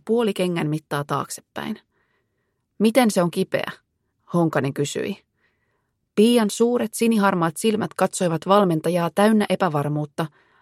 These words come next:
ja myötätunnon odotusta. Hän pyöritteli etusormellaan ympyrää alavatsan kohdalla. "Tästä kipristää." "Kovasti?" "Joo."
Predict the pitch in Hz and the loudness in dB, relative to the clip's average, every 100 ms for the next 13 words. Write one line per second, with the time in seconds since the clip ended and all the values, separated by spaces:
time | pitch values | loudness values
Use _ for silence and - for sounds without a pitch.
0 | _ 190 190 214 185 156 156 151 147 160 | _ 4 6 6 2 0 0 -2 -2 -2
1 | 139 - - - - _ _ _ _ _ | -2 -6 -14 -14 -18 _ _ _ _ _
2 | _ - 185 165 196 190 175 170 165 196 | _ -2 0 6 8 8 4 0 2 2
3 | 190 185 165 160 165 165 - 196 180 160 | 2 -2 -2 0 0 0 0 -2 0 0
4 | 147 175 170 143 147 156 156 156 160 - | 2 4 2 0 -4 -8 -4 -4 -4 -10
5 | 220 214 _ _ _ _ _ _ _ 180 | -10 -14 _ _ _ _ _ _ _ -2
6 | 175 165 175 180 - 156 - - 190 _ | -2 -4 -4 -4 -4 -6 -6 -8 -8 _
7 | _ _ _ _ _ _ - 233 180 156 | _ _ _ _ _ _ -2 2 2 -2
8 | - - _ _ _ _ _ - 202 180 | -8 -16 _ _ _ _ _ -2 4 4
9 | 151 | 4